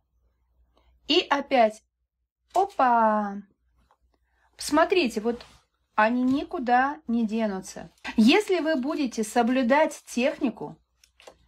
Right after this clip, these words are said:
поверьте, у вас абсолютно всегда будут, а, красивые убавки, прибавки, и не будет проблем со сбросом петель, у вас не будет проблем с тем, что что-то там у вас не получилось.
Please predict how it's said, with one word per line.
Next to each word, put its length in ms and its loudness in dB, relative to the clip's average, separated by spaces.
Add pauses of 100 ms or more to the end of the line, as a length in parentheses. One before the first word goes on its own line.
(440)
поверьте, 640 -2
у 120 -4
вас 400 -2
абсолютно 920 -4
всегда 680 -2 (140)
будут, 480 -2 (200)
а, 140 2
красивые 580 -2
убавки, 500 0
прибавки, 580 -2
и 160 -2
не 160 2
будет 340 -4
проблем 420 2
со 160 -4
сбросом 480 -2
петель, 420 -2
у 40 -4
вас 220 -6
не 60 -4
будет 280 -4
проблем 540 2
с 40 -8
тем, 200 4
что 380 0
что-то 320 -2
там 260 2
у 40 2
вас 240 2
не 80 -4
получилось. 720 -4